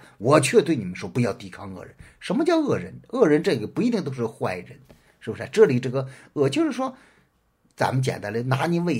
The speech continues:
内衣，这整个的这几句话都是拿内衣的把外衣给他，就是那种忍耐。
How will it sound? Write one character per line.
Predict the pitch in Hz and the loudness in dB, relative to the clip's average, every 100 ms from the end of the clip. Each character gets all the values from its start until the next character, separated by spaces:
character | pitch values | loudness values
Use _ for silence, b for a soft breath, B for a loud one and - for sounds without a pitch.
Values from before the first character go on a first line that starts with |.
| 104 | -4
内 | 156 143 101 | -2 0 -2
衣， | 117 | -4
这 | 127 196 | -2 -2
整 | - 92 | -2 -4
个 | 131 | -4
的 | 170 | -2
这 | 151 101 | -2 -4
几 | 92 | -6
句 | 107 | -8
话 | - - | -8 -4
都 | 170 | -2
是 | 131 92 | -2 -6
拿 | 113 127 | -6 -2
内 | 202 175 | 0 2
衣 | 131 | 0
的 | 123 | 0
把 | 143 | -2
外 | 175 202 | 2 2
衣 | 104 107 | 2 -4
给 | - 131 | -8 -14
他， | - - B B B | -18 -20 B B B
就 | 160 | 0
是 | 127 | 2
那 | |
种 | 113 113 | 2 0
忍 | 107 127 95 | 0 -2 -4
耐。 | 95 - | -10 -12